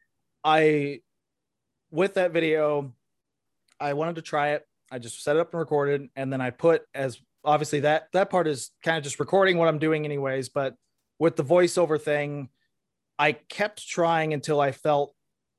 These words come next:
at least satisfied with what I was willing to put out there. Like, the very first recording was just awful. It was like, "There's no way I could send that out." But rather than sit there and just sit it out and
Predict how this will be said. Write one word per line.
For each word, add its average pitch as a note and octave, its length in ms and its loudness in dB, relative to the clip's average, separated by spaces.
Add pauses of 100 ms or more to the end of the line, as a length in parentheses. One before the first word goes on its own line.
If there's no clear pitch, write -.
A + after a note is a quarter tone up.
(200)
at C3+ 100 -4
least E3 240 -2
satisfied A#2+ 840 -2
with C3+ 220 -2
what D3 200 6
I C#3+ 120 4
was B2 140 0
willing C3+ 280 0
to - 40 -8
put C3 160 -4
out B2+ 200 -2
there. A#2 160 -6
Like, A#2+ 180 -8
the C3 80 -12
very D#3+ 160 4
first - 260 0
recording B2+ 320 -2
was A2+ 120 -6
just - 180 -12 (160)
awful. D#3+ 360 2
It A#2+ 40 2
was A#2+ 80 -2
like, C3 140 -6
"There's F#3 180 -4
no - 100 0
way E3+ 180 6
I D#3 120 4
could - 160 -6
send C3+ 200 -2
that B2+ 100 -4
out." A2+ 280 -4 (460)
But D3+ 100 0
rather E3 240 4
than C#3+ 280 -2
sit - 320 -4
there D3 180 2
and C3+ 80 -6
just - 400 -14
sit E3+ 140 2
it D3 80 0
out D#3 340 4
and C3 360 -4